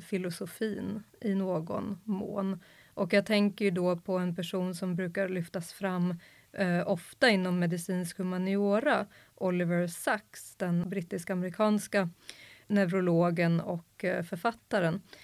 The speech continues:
Och hans sätt att då i sina böcker koppla samman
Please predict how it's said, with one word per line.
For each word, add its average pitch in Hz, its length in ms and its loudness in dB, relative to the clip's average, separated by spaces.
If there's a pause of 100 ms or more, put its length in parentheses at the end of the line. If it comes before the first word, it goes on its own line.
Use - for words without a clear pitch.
Och 190 200 0
hans 208 600 4
sätt - 520 -2
att 170 280 -4
då 180 260 0
i 180 40 2
sina 190 340 0
böcker 175 500 0
koppla 185 400 -2
samman 180 640 2